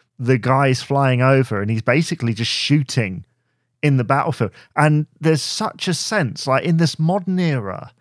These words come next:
of everything's gotta be really big and sensational, and yet there's this film from nineteen twenty-seven that's offering it in spades. I mean, I don't know whether you, you remember the fact that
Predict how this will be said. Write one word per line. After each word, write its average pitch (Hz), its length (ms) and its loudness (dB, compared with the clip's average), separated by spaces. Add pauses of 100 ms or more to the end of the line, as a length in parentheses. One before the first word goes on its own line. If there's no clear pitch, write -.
(340)
of 123 600 2 (200)
everything's 143 540 2
gotta 139 280 2
be 127 200 2
really 131 340 2
big 135 280 2
and 117 120 0
sensational, 117 840 -4
and 123 120 2
yet 127 180 2
there's 165 300 2
this 160 240 -2
film 156 440 -2
from 113 240 -4
nineteen 131 400 0
twenty-seven 127 840 -2 (320)
that's 143 260 2
offering 147 480 0
it 101 240 -6 (560)
in 120 460 2
spades. - 840 -2 (120)
I 131 80 2
mean, 139 120 2
I 143 60 4
don't 196 160 -2
know 208 80 0
whether 156 220 0
you, 131 260 -4 (220)
you 135 240 0
remember 131 460 2
the 113 120 -4
fact 101 420 -4
that 117 280 -2